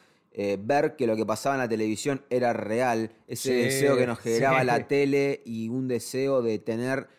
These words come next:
Speaker 1: eso, cualquier cosa, lo que fuese que este lugar tenía, este, lleno de colores, maravillas,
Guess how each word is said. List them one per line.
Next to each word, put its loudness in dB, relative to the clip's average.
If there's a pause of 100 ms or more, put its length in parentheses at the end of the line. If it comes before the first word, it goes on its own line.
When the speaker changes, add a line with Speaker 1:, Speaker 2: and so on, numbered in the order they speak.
(260)
Speaker 1:
eso, 0
cualquier 0
cosa, 0
lo 0
que 0
fuese -2
que -6
este -4
lugar 0
tenía, -4 (400)
este, -6
lleno -2
de 0
colores, 2
maravillas, -2